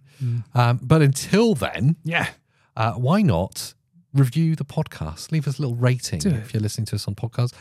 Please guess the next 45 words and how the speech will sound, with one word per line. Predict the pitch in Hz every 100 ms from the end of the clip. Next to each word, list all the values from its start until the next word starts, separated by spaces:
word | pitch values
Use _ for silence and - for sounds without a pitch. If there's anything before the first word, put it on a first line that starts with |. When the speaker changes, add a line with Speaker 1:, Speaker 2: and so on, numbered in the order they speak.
| - -
Speaker 2:
If | 165
you're | 196
watching | 208 - 196
us | 190 - -
on | 175
YouTube, | 180 175 185 180 - _ -
then | 151 147
thank | - 139 131 -
you. | 123 -
Make | 123 117
sure | -
you | 120 110
subscribe | - 113 - - 135 131 127 - _ -
and | 120
leave | 117
a | 117
thumbs | - 135 127
up. | 127 123 - _ _ _
And | 139 170
while | 180
you're | 175 160
waiting | 170 139
for | 143
the |
next | 147 143
video | 147 127 127 -
or | 226 190 123 156 _ _ _
for | 135
the | 123
GameCube | 123 120 113 101
to | -
be | 113
released | 104 110 101 -
on | 107
Nintendo | 104 127 123
Switch | 107 - 117
Online, | 117 117 117 - _ _ _ _
maybe | 214
watch | 147 135 -
Andy | 120 110 104
talking | 113 107
about | 98
some | 101
Nintendo | 92 - 90 85
stuff. | - 82 -